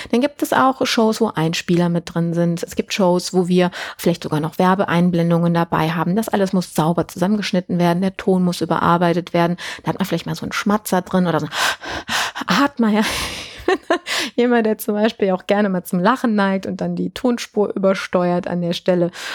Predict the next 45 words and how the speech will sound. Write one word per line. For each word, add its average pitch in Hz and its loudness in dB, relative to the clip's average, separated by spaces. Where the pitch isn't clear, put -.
Oder 185 4
wenn 185 2
wir 185 2
mehrere 190 4
Personen 180 2
haben, 175 2
der 160 -2
eine 160 -4
spricht - -4
leiser, 220 4
der 180 0
andere 160 -8
spricht - -10
lauter, 202 2
das 175 -6
muss 180 -6
man 170 -8
schön 180 2
machen. - -8
Weil 185 2
ihr 185 2
wisst 214 -4
ja 185 2
selber, 196 2
deswegen 175 0
habe 175 2
ich 175 -4
diese 175 0
Folge 196 -2
jetzt 190 -6
auch 185 -6
zum - -12
zweiten 262 -2
Mal 175 0
aufgenommen, 190 0
denn 202 2
beim 185 0
ersten 226 -2
Mal 180 0
war - 0
der - -4
Ton 294 2
nicht 165 -6
in - -6
Ordnung. - 0